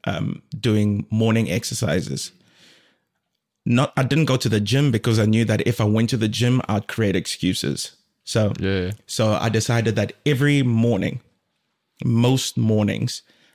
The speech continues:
Speaker 1: without fail, I'd wake up and do push-ups and sit-ups and that sort of thing. And one thing I realized is that just on a purely physical level, when, when I wake up in the morning,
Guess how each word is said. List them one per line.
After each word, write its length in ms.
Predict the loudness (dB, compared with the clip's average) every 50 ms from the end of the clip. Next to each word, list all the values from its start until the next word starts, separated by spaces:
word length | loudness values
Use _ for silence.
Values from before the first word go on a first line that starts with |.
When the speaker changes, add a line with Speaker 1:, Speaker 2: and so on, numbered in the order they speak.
| _ _ _ _ _ _ _ _ -4
Speaker 1:
without 540 | -4 -2 -4 -6 _ -2 -2 -2 -2 -2
fail, 520 | -6 -8 -4 0 0 2 2 2 0 -2 -4 _ _ _ _ _ _ _ _ _ _ _ _ _ -2
I'd 140 | -2 0 2
wake 300 | 2 2 2 0 0 -2
up 140 | -2 0
and 140 | 0 0 0
do 280 | 2 2 2 2 0 -2 _ -4
push-ups 600 | -2 -2 0 0 0 0 0 -2 -4 -8 -8 -8 -6 -4
and 140 | -4 -2 -2
sit-ups 560 | -2 0 0 0 0 0 -2 -6 -8 -8 -10 _ _ _ _ _ _ -4
and 160 | 0 0 2 2
that 140 | 2 0
sort 160 | 0 0 0 0
of 100 | 0 -2
thing. 240 | -2 -2 -2 -4 -6 -8 -18 -14 -6 -2
And 140 | 0 2
one 120 | 4 4 4
thing 120 | 2 2 2
I 40 | 4
realized 500 | 4 4 4 4 4 2 2 0 0 0
is 220 | -2 0 0 0 0
that 180 | -2 -2 -2 -4 _ _ _ _ _ _ _ _ _ _ _ _ _ _ _ _ _ _ _ -6 -4
just 320 | -2 0 0 0 0 -2 0
on 140 | 2 2 2
a 60 | 2
purely 560 | 0 -4 -4 0 2 4 4 4 4 4 2
physical 680 | 0 -2 -6 -8 -2 0 0 2 2 0 0 0 0 2
level, 460 | 2 2 2 2 0 -2 -4 -4 -4 _ _ _ _ _ _ _ _ _ _ _ _ _ _ -4
when, 300 | 0 2 2 2 2 0 0
when 180 | 0 0 2 2
I 40 | 2
wake 240 | 2 2 2 0 0
up 100 | 0 0
in 80 | 2
the 60 | 2
morning, 400 | 2 4 4 4 4 2 2 0